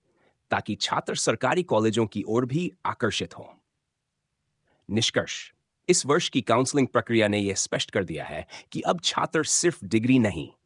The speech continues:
बल्कि गुणवत्ता और भविष्य की संभावनाओं के आधार पर कॉलेज चुनते हैं। ऑटोनॉमस कॉलेजों की लोकप्रियता बढ़ी है, वहीं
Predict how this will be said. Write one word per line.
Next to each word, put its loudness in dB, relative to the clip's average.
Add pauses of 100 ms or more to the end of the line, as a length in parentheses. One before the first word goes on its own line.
(240)
बल्कि 0
गुणवत्ता 2
और -8
भविष्य -2
की -6
संभावनाओं 2
के 2
आधार 0
पर 2 (280)
कॉलेज 0
चुनते -6
हैं। -16 (1040)
ऑटोनॉमस 4
कॉलेजों 4
की -2
लोकप्रियता 0
बढ़ी -6
है, -14 (560)
वहीं 0